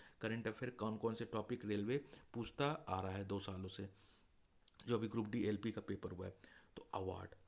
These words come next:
अवार्ड को बहुत अच्छे से करना है, दो हज़ार उन्नीस का भी, दो हज़ार बीस का भी, ये ध्यान रखिएगा।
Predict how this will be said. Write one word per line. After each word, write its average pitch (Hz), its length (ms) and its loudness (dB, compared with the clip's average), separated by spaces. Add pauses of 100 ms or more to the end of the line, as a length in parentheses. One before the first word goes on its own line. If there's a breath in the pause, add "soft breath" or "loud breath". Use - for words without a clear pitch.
(140)
अवार्ड 104 300 0
को - 140 -4
बहुत 107 180 2
अच्छे 113 200 -2
से 113 120 -6
करना 113 240 -4
है, 117 60 0
दो 107 140 2
हज़ार 107 160 0
उन्नीस 113 260 -2
का 120 80 0
भी, 127 140 0
दो 107 160 0
हज़ार 104 180 0
बीस 101 240 -2
का 95 100 -6
भी, 95 180 -6 (120)
ये 104 60 -2
ध्यान 95 280 0
रखिएगा। 95 320 -6